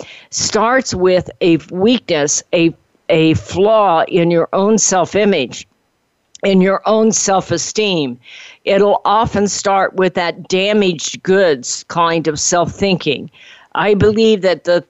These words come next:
the concept of damaged goods is the most,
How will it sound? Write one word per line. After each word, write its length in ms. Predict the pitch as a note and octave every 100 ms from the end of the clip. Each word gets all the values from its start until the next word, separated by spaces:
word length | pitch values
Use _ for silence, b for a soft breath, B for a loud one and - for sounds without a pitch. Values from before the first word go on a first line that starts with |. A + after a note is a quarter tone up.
| -
the 160 | F3
concept 580 | E3+ F#3 G3+ F#3+ G#3 -
of 160 | E3+ C#3
damaged 640 | F3+ F#3+ G3+ F#3 D3 -
goods 420 | G3 G3 E3+ E3
is 220 | F3+ E3+
the 140 | - F3
most, 640 | E3+ F3 G3 G#3 - -